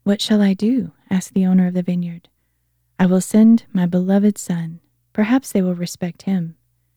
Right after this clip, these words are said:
But when the tenants saw the son, they discussed it among themselves and said, "This is the heir. Let us kill him, and the inheritance will be ours." So they threw him out of the vineyard and killed him. What then will the owner of the vineyard do to them?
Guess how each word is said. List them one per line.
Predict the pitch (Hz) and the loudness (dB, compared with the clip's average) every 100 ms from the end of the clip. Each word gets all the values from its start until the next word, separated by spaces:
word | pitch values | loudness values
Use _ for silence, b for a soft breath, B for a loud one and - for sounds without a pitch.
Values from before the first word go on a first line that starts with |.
| _ _ _ _ _ - | _ _ _ _ _ -8
But | 214 | -2
when | 220 247 | 4 4
the | 269 | 4
tenants | - 247 190 185 | 4 4 4 0
saw | - 196 | -2 0
the | 196 | 2
son, | - 240 226 156 156 | 2 2 2 0 -4
they | 175 | -6
discussed | 185 - 214 202 - | -6 -4 -2 -2 0
it | 202 | 2
among | 190 190 185 | 4 4 2
themselves | 180 - 196 180 | 0 -2 -2 -2
and | 175 175 | -8 -6
said, | 180 170 170 _ _ _ _ - | -6 -8 -12 _ _ _ _ -2
"This | 185 185 - | 0 0 -6
is | 185 175 | -6 -4
the | 170 156 | -4 -4
heir. | 185 202 175 147 _ _ _ _ - | -2 -2 -4 -8 _ _ _ _ -2
Let | 226 220 | 2 4
us | 196 | 2
kill | - 247 262 | -2 2 2
him, | 247 170 151 190 _ _ - | 0 -8 -8 -10 _ _ 0
and | 202 | 4
the | 214 | 6
inheritance | 214 196 240 254 - 180 - | 6 4 4 4 2 -2 -2
will | 190 | -2
be | 214 | 0
ours." | 233 254 165 147 - - _ _ _ _ _ _ _ _ | 0 -2 -10 -16 -18 -18 _ _ _ _ _ _ _ _
So | - 185 | -4 0
they | 185 | 0
threw | - 233 | 2 4
him | 240 202 | 6 4
out | 190 | 2
of | 196 | -2
the | |
vineyard | 196 180 170 160 165 | -2 -4 -4 -10 -10
and | 170 | -10
killed | - 175 170 | -8 -10 -8
him. | 170 165 165 _ _ _ _ _ _ _ - | -14 -16 -20 _ _ _ _ _ _ _ 0
What | 220 220 | 2 2
then | 240 247 190 | 4 6 4
will | 180 | 2
the | 190 190 | 0 0
owner | 214 233 196 160 | 4 4 4 0
of | |
the | 165 | -8
vineyard | 165 175 170 175 | -4 -2 -2 -4
do | 175 185 | -2 -4
to | 185 170 | -2 -6
them? | 175 190 165 | -2 -2 -2